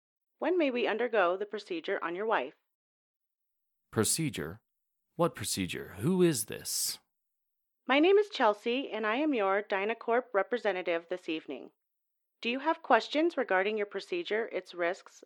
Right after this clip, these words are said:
Speaker 1: or its benefits?"
Speaker 2: "No, uh,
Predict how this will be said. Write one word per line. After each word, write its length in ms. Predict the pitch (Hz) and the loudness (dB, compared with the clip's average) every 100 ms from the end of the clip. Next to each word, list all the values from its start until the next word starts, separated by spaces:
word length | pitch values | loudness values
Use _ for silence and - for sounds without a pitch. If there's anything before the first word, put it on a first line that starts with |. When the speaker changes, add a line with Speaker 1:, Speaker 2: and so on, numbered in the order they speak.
| - | -4
Speaker 1:
or 260 | 170 208 | 0 0
its 180 | 226 202 | -2 -6
benefits?" 640 | - 170 - 381 - - _ _ _ _ _ _ _ _ _ _ _ _ - | -4 -4 -2 -2 -4 -14 _ _ _ _ _ _ _ _ _ _ _ _ -6
Speaker 2:
"No, 680 | 123 123 113 131 151 95 - _ - | 0 2 2 2 -2 -6 -12 _ -8
uh, 100 | 113 | -8